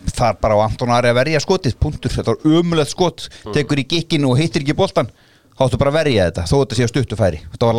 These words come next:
Speaker 1: laflaust.
Speaker 2: Já, þetta var, eh,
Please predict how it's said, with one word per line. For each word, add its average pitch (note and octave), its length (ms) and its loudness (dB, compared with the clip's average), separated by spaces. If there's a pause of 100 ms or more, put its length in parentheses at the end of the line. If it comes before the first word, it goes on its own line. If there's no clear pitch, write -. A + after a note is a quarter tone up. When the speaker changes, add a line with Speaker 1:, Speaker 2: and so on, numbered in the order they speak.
Speaker 1:
laflaust. - 560 -2 (920)
Speaker 2:
Já, G2 160 -2
þetta G2+ 320 0
var, A2 160 2
eh, G#2+ 300 -10